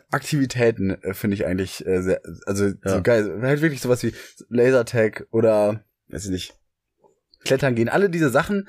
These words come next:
Speaker 2: Ja.
Speaker 1: die man damals so gemacht hat, wenn so Geburtstage waren.
Speaker 2: Ja, ja.
Speaker 1: Bowlen oder so. Aber das ist ja nix, was man jetzt einfach so mal mit dem Freundeskreis auf den Dienstagabend macht. So. Also klar könnte man das mal irgendwie machen, aber das ist dann schon zu teuer, irgendwie, um sowas halt auf,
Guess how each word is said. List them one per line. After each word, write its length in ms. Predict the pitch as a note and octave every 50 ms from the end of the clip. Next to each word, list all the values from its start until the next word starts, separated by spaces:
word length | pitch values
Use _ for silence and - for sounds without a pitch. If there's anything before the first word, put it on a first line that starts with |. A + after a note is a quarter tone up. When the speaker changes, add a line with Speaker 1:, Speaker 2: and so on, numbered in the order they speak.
| - -
Speaker 2:
Ja. 140 | A2 G#2+ G#2+
Speaker 1:
die 60 | C3+
man 180 | D3+ C3+ B2 G2+
damals 760 | A2+ A#2 D3+ F#3 G3+ G3 G3 G#3 A3 A3+ A3 - - - - - - - _
so 100 | - C3
gemacht 360 | C#3 C#3+ D3 E3 F3 - -
hat, 240 | F3+ F3+ F3+ - - -
wenn 240 | G#2+ A#2 C3+ C#3+ C#3
so 140 | C3+ C#3 B2
Geburtstage 580 | A2 A2 B2 D#3 D3+ - - F2 E2 E2 D#2
waren. 300 | D2 D2 D2+ D#2 D#2 - _ _ _
Speaker 2:
Ja, 320 | G2+ G2+ G2 F#2+ - - _ _ _ _
ja. 160 | - G2+ F#2 F#2
Speaker 1:
Bowlen 540 | G2 A2+ B2 C#3 C#3+ D3 C3+ A#2 G#2 F#2+ F#2
oder 180 | F#2+ F#2+ F#2
so. 300 | F2 F2 E2+ E2+ D#2 - - _ _ _ _ _
Aber 120 | - A#2+
das 160 | C3 C#3+ - D#3
ist 80 | D3+
ja 120 | F3 D3+ C#3
nix, 180 | D#3 F#3 - -
was 140 | D#3 -
man 100 | D3 B2+
jetzt 220 | B2 C3 - - A2+
einfach 240 | B2 C3+ D3 D3 -
so 180 | - C3 C3
mal 240 | C3 D3 C3 C3 C3 - - - _ _
mit 100 | - A#2+
dem 60 | B2
Freundeskreis 680 | G#2 B2 C3+ C#3+ C3+ - C3+ B2 B2 B2 - - - _ - _ - -
auf 120 | - G2
den 80 | G#2+ G#2
Dienstagabend 560 | A2+ B2+ - - A#2 - D2+ G#2+ A2+ G2 D2
macht. 340 | - - - - - - - - _ _
So. 280 | - E2 D#2+ C2+ - -
Also 260 | - F#2+ G2+ A2 G#2+
klar 280 | - - - B2+ B2 A#2+
könnte 220 | - C3+ D3+ E3 F3+
man 100 | E3 C#3+
das 100 | C#3+ -
mal 80 | C3+
irgendwie 180 | G#2+ A#2+ A#2 G2+
machen, 220 | G2+ B2+ D#3 F3+
aber 140 | C#3+ B2+ A#2+
das 140 | A#2 A#2 A#2
ist 100 | A#2+ -
dann 80 | B2+ A#2+
schon 160 | - D3 D3
zu 120 | - - F#2+
teuer, 520 | - - A2+ A2+ G#2+ F2+ E2 G2 - - _ _ _ _ _ _ _ _
irgendwie, 280 | - G2+ F#2+ G2 A2 A2+
um 120 | G#2+ G#2
sowas 240 | G2+ G#2 G#2 A2+ -
halt 300 | B2+ G#2+ - - - -
auf, 160 | - F#2+ G2